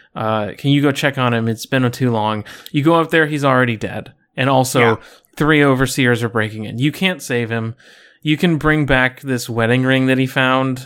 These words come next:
Speaker 1: that he was gonna give to her, but you can't save him. Um, like, there's so much in this about, like, not being able to stop something.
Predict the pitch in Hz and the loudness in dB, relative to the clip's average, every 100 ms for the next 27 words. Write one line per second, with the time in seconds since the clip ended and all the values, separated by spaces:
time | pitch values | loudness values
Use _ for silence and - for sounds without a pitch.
0 | - 127 117 113 117 117 117 127 123 139 | -8 -4 -2 -2 -2 -2 0 -2 0 2
1 | 123 120 120 - - - 151 202 190 208 | 2 2 -2 -20 -20 -6 0 0 0 -2
2 | 175 - 117 117 113 117 117 - - - | -4 -8 -6 -4 -2 -2 -4 -10 -20 -20
3 | _ 123 107 151 196 - 139 175 170 - | _ -12 -10 -10 -12 -2 0 2 2 0
4 | - 226 208 185 - - 156 151 139 131 | 2 4 4 2 -2 -2 0 2 2 0
5 | 135 - - - 135 120 127 117 113 113 | -4 -10 -14 -10 -10 -2 0 2 0 -2
6 | - - - - _ _ _ _ _ _ | -6 -14 -14 -18 _ _ _ _ _ _
7 | - 113 123 139 143 147 147 139 135 139 | -8 -4 2 2 2 0 2 2 2 0
8 | 131 120 - - - 185 - - - 185 | -2 -4 -6 -4 -4 -2 -6 -6 -4 -4
9 | 185 208 214 | -2 -4 -4